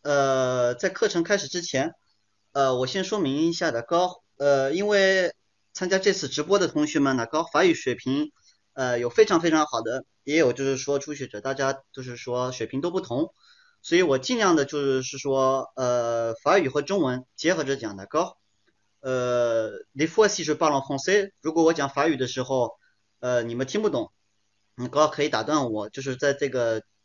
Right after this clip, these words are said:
chat 里面、群里面，就是说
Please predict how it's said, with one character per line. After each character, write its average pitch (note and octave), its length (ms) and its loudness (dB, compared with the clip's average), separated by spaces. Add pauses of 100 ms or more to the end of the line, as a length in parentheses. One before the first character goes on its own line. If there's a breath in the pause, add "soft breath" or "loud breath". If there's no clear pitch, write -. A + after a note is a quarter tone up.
chat F#3 280 0
里 A#2 80 -6
面、 A#2 320 -8 (100)
群 - 240 -2
里 D#3 80 2
面， B2+ 240 -4
就 B2+ 120 -8
是 B2 200 -8
说 B2 460 -6